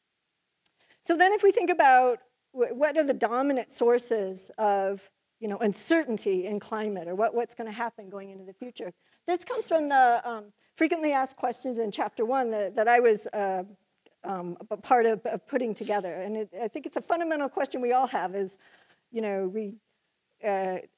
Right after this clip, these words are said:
we understand so much about the climate system. How come we don't know for sure what's gonna happen at any particular,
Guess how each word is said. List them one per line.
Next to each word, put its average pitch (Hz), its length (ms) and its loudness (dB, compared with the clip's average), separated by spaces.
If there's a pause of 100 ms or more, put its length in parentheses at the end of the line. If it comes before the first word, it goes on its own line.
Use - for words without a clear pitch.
we 220 180 0
understand 294 420 4
so 285 140 6
much 285 200 2
about 240 180 4
the 220 60 -4
climate 220 280 -4
system. 220 260 -4
How 294 200 -2
come 294 200 -4
we 269 100 0
don't 247 220 2
know 240 220 0
for 240 140 -8
sure 214 580 -2 (140)
what's 220 260 -6
gonna 233 200 -2
happen 220 500 -4
at 202 100 -6
any 208 240 -6
particular, 196 640 -8